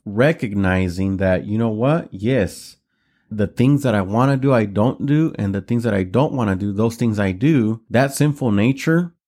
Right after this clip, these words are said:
you, we're not putting up a front, but we're recognizing and acknowledging that I am man. I am a sinful man. Therefore, I need a savior and a Lord to help me,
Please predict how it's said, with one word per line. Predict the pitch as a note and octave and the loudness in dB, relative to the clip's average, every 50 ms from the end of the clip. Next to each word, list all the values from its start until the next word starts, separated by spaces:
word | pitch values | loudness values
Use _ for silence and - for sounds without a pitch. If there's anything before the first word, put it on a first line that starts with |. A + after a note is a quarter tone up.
| - G#2+ | -8 -4
you, | G#2 A#2 - | -2 -2 -2
we're | - A#2 A#2 | 0 2 2
not | C3+ D3 D3 - - | 2 2 0 -2 -4
putting | - C#3 C3+ C3+ B2+ | -2 0 2 2 2
up | B2+ B2+ - | 0 -2 -4
a | F2 | -8
front, | E2+ - - - - B2 C#3 D#3+ E3 - A2 - | -12 -12 -10 -4 0 2 2 2 0 -2 -2 -2
but | G#2+ G2+ A2+ | -2 -2 -2
we're | A2 A2 A#2 | -2 -4 -4
recognizing | A2+ G#2 G2 A2 B2+ C3+ - D#3 C#3 C3+ C3+ C3+ C#3 C#3+ C3+ C#3+ C#3+ C3+ | -4 -2 0 0 0 0 0 -2 -2 0 2 2 2 2 0 0 0 0
and | A2 G2+ F#2+ | 0 0 0
acknowledging | F#2 F2 G2 G2 G2 G2 A#2 C3 C#3 D3 C#3 C3+ C#3+ C#3+ B2 | 0 0 0 0 2 2 4 4 4 2 2 2 0 0 2
that | G#2 G2+ - - | 2 0 -2 -2
I | - G2 G#2 | -2 -2 0
am | A#2 A2 G2 F2+ F2+ | 0 0 0 0 0
man. | F2+ F#2 G2 A2 B2 C#3 D3+ - | 0 0 0 0 0 -2 -2 -4
I | - G#2+ G2+ | -4 -2 -2
am | G#2 G#2+ G#2 G2+ G2 F#2 - _ _ _ _ _ _ _ _ _ - | -2 -2 -2 -4 -4 -6 -10 _ _ _ _ _ _ _ _ _ -8
a | G2+ F#2 | -6 -6
sinful | F2 - - - D3+ F#3 G#3+ G3+ - C#3+ A2+ | -6 -4 -2 0 2 2 2 0 -2 -2 0
man. | G2 F#2+ F#2 F2+ F#2+ G#2+ A#2+ B2 - _ _ _ _ _ - | 0 0 0 0 0 -2 -4 -6 -12 _ _ _ _ _ -8
Therefore, | F#2+ F2+ C#3 F3+ G#3 G#3+ - - - A2 G#2 G2+ F#2+ F#2+ - - _ - | -2 0 2 2 2 0 -4 -6 -4 -2 0 0 0 -2 -4 -8 _ -2
I | F#2+ F#2+ | 0 0
need | G2+ G#2+ A#2+ C3+ D3 D#3+ E3 E3 E3 - _ _ _ _ | 2 2 2 2 4 2 2 0 -4 -8 _ _ _ _
a | - G2+ F#2+ | -6 -4 -4
savior | F2+ - - - B2+ C#3 D3 D#3 D3+ F3+ F#3 F#3+ F#3 F#3+ F#3 - _ _ _ - | -4 -6 -4 0 2 2 2 2 2 0 0 0 0 -2 -4 -8 _ _ _ -4
and | G2 F#2+ F#2 | -2 -2 -2
a | F2+ | -2
Lord | F2+ F#2+ G2+ G#2+ G#2+ G#2 F#2 E2 - F#2 - _ _ _ _ _ _ _ _ _ _ _ | -2 -2 -2 -2 -2 -2 -4 -4 -6 -12 -18 _ _ _ _ _ _ _ _ _ _ _
to | - - F#2 | -14 -14 -12
help | E2+ - G#2 A2+ A#2 - - - | -8 -4 0 0 0 0 0 0
me, | C#3 C#3 D3 D#3 D#3+ D3+ | 2 2 2 2 0 -4